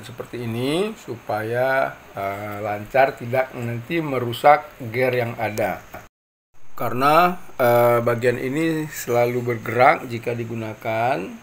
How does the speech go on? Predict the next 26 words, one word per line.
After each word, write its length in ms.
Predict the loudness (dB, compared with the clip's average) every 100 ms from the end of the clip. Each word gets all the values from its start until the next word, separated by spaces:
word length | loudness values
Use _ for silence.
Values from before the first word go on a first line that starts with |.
| -20 -20
dan 400 | -10 -8 -6 -8 -12 -20 -20 -20 -20 -20 -20 -20 -20 -20 -12
bisa 400 | -10 -8 -6 -4
menyebabkan, 800 | -4 -6 -6 -8 -6 -4 -4 -4 -14 -20 -12 -8
eh, 580 | -6 -6 -6 -6 -8 -10 -14 -20 -12
aus 400 | -8 -6 -6 -10 -8
dari 300 | -6 -6 -6
gear 320 | -6 -6 -6
yang 80 | -8
ada, 560 | -8 -4 0 0 -2 -12 -20 -20 -12
sehingga 380 | -8 -4 -4
nanti 500 | -2 -4 -4 2 2 0 -8 -20 -20 -20 -18 -10
putaran 400 | -2 0 0 -2
depan 340 | 0 0 0
sirkulasi 640 | -2 -8 -6 -4 -4 -6
itu 160 | -6 -4
akan 640 | -4 -4 -6 -6 -8 -12 -14 -20 -20 -20 -12
macet 420 | -10 -6 -4 -4
dan 140 | -4 -10
tidak 300 | -8 -8 -8
bergerak. 420 | -12 -8 -6 -6 -8 -20 -20 -20 _ _ -16 -6
Lalu 320 | -2 -2 -2
setelah 240 | 2 4
selesai 480 | 4 0 0 0 -2
semua, 480 | -2 0 4 6 6
diklaim 560 | 2 -2 4 4 4 2
balik. 480 | 2 4 4 4